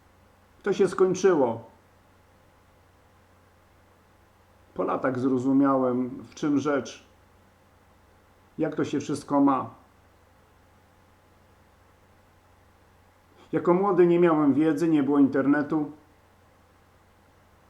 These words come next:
nie było dostępu do informacji. Wszystko było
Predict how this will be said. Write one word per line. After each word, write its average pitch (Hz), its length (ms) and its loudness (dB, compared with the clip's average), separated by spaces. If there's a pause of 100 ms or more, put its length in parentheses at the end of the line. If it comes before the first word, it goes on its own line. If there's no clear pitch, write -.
nie 147 100 2
było 160 160 0
dostępu 151 480 -2
do 143 100 0
informacji. 139 920 0 (1000)
Wszystko 143 400 -4
było 135 480 2